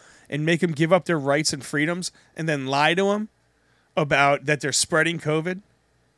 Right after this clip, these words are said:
even though, like, you have, you, I mean,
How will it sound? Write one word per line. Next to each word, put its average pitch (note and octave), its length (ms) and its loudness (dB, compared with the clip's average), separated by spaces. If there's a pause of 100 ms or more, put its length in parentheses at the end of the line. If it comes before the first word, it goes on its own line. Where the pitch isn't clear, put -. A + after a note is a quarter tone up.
(340)
even G3 300 0
though, F#3+ 180 4
like, E3 220 -2
you D#3 80 0
have, D3 220 0
you, C#3 160 -4 (360)
I B2+ 60 -4
mean, C3 260 -6